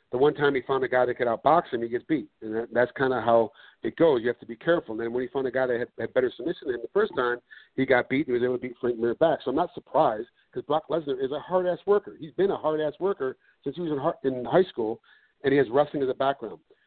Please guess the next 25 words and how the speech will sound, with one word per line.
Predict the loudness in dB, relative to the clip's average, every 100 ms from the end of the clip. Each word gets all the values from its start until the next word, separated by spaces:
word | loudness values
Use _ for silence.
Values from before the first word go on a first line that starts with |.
| _
Ken | -4 -2 2
Shamrock, | 2 2 -2
the | -6 -6
same | -6 -4
thing. | -4 -6 -8 _ _ _ _ 0
And | 0 0
the | -4
same | -2 0
thing | -2
with | 2
Dan | 2 2 0
Severn. | -2 -2 0
Back | 2 2 0
in | -4
the | 0
day, | 4 4 4
there | 2
wasn't, | 2 2 -4 _ _
there | -4
was | -2 -2
no | -4
M | -6
M |
A. |
I | -10